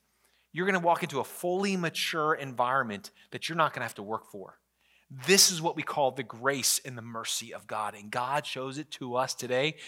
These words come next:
as much as he shows it to them. And there's reasons why we drift away from gratitude and we drift away from God. The first one is we, we tend to just forget that what we do have does come from him.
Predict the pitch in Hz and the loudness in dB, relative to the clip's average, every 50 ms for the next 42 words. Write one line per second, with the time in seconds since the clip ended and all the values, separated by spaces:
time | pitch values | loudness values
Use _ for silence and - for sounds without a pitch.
0 | - - - 113 104 117 120 131 127 - 139 123 120 131 110 - - 127 113 110 | -10 -8 -6 -6 -4 -2 0 0 0 0 -4 -6 -6 -6 -6 -4 -4 -4 -4 -6
1 | 107 104 - - 107 101 95 92 85 82 - _ _ _ _ _ _ _ _ _ | -6 -10 -12 -8 -6 -6 -4 -6 -6 -10 -16 _ _ _ _ _ _ _ _ _
2 | _ - - - - 151 156 156 135 120 139 143 185 226 254 262 - 233 220 175 | _ -20 -16 -4 0 2 2 2 2 0 0 2 4 4 6 6 6 6 4 2
3 | 165 160 175 170 175 175 170 170 170 175 170 151 - - 139 165 180 180 - - | 4 6 10 10 12 10 10 6 2 -4 -4 -4 -6 0 4 6 6 6 4 -2
4 | - 156 160 147 139 147 147 151 151 143 - 147 139 127 127 127 127 131 127 127 | -4 -4 -2 2 4 4 4 4 2 0 -4 -6 -4 0 2 4 4 4 4 0
5 | - - 135 123 127 123 113 - 143 135 - - 139 127 127 123 120 - 131 127 | -2 -4 -4 -6 -6 -8 -4 -2 -2 -2 -2 -4 -4 -4 -2 -4 -4 -6 -10 -4
6 | 113 120 113 110 110 104 - - - - - - - - 156 143 - 196 226 240 | 0 4 4 6 4 4 0 -6 -14 -18 -18 -16 -2 0 0 2 6 8 8 8
7 | 226 - 190 170 156 151 143 127 - - - - - - - _ _ - 156 175 | 8 4 2 2 4 4 4 2 0 -4 -10 -18 -20 -20 -20 _ _ -4 -4 -4
8 | 165 143 175 160 156 - - - 208 220 254 269 247 - - - 202 185 170 156 | -4 -4 -6 -4 -2 -2 0 2 2 2 0 -2 -2 -2 0 2 2 2 0 0
9 | - - - - - 185 - - - - 165 143 123 165 170 185 180 - 175 151 | -4 -8 -10 -4 0 2 2 2 2 -2 -4 0 2 4 4 4 4 4 4 4
10 | 139 - - - 147 139 160 175 170 170 170 165 156 123 120 160 208 208 151 131 | 4 2 -4 -16 -4 0 2 2 2 2 -2 -8 -8 -6 -4 -2 -2 -2 -2 -2
11 | 127 123 - - - _ _ 139 143 156 151 - - - 170 190 196 - 165 117 | -2 -4 -4 -6 -12 _ _ 0 0 2 0 -2 -2 -4 -6 -6 -6 -8 -10 -10
12 | 95 95 85 76 | -12 -14 -16 -18